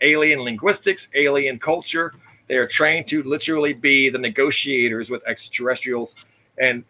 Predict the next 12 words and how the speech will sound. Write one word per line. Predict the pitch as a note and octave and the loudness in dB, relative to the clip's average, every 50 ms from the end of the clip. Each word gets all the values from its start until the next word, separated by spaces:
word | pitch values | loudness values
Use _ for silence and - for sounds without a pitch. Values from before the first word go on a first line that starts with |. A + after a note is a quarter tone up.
| _ - - | _ -10 -2
most | C#3+ D#3 F3 G3+ G3 - - | 2 4 4 4 4 2 0
of | F3+ | 0
that | D#3 D3+ C3+ C#3+ D3+ - - | 4 4 4 4 2 2 0
is | - C#3+ C3+ C3+ C#3+ C#3 - | 2 4 6 4 4 2 0
on | - B2+ C3+ C#3 C3 | -2 -2 0 0 0
a | C3 | 0
very | A2+ B2 C#3 D3 D#3 D3+ D3+ _ _ | 0 0 0 0 0 -2 -4 _ _
peaceful, | - - A3 B3 A3 - - - - C3+ B2+ C3 C#3+ - - G#2 G#2+ | -8 -6 -4 -4 -4 -6 -10 -8 -4 -2 -2 -2 -2 -4 -8 -8 -2
regulated, | B2+ D3 E3+ E3 D#3+ D#3+ C#3+ B2 B2 A#2+ A#2 A2 A#2+ B2 C3 C3+ _ _ _ _ _ _ _ _ _ _ _ _ _ _ - | 0 0 0 0 -2 -4 -4 -2 0 0 0 -2 -4 -6 -8 -12 _ _ _ _ _ _ _ _ _ _ _ _ _ _ -2
you | D#3+ D3 | 0 2
know, | C#3 C3 C3+ | 4 4 4
environment. | C#3 C#3 B2 C3+ D3 D#3+ D3+ C3 A#2+ A2 G2+ F#2+ | 2 2 2 4 4 6 4 4 2 0 -4 -8